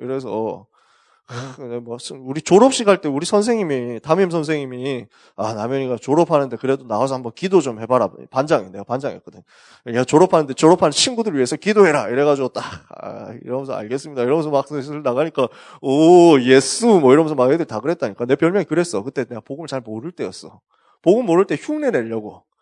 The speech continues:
열심히 흉내 내니까, 착한 척 하니까. 그래서 욕을 안 했지. 복음 받고 나니까 해방받았는데, 지금도 뭐 사람한테는 욕 안 하고 야구 선수한테만 욕 가끔,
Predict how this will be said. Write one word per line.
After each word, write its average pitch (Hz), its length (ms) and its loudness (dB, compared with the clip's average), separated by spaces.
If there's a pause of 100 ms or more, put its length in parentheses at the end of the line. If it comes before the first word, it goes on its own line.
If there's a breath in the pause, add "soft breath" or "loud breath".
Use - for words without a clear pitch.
(260)
열심히 277 500 -2
흉내 302 320 -4
내니까, 143 640 0
착한 - 300 -6
척 - 200 -6
하니까. 113 640 -2
그래서 143 240 -16
욕을 127 260 -8
안 92 120 -8
했지. - 340 -20 (880 soft breath)
복음 226 300 -2
받고 247 200 2
나니까 170 280 0
해방받았는데, 160 1000 0
지금도 220 480 -6
뭐 143 120 -2
사람한테는 180 520 -2
욕 160 180 -8
안 135 100 -2
하고 135 200 -4
야구 127 320 -2
선수한테만 170 640 -4
욕 127 260 -8
가끔, 120 360 -14